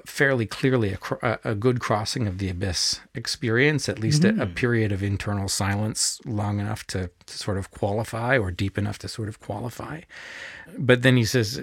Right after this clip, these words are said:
Speaker 1: he says, "All that other stuff is, is sort of nonsense," <laughs> you know, and later he'll say, "Focus on the mystery of sorrow."
Speaker 2: Well, you know, it's, it's, uh, it's, it's,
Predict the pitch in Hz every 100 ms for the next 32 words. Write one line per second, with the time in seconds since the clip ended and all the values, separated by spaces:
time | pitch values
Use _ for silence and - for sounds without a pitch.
0 | - 160 143 - 123 120 151 151 127 120
1 | 110 101 - 104 90 92 - - - 95
2 | - 113 95 92 90 87 - 85 - -
3 | 127 127 127 123 120 127 123 127 120 -
4 | 107 - 110 107 104 98 95 92 - -
5 | - - - - 135 - 196 277 294 311
6 | 269 - - 175 151 - 170 160 156 156
7 | 160 156 143 - - - 160 139 139 -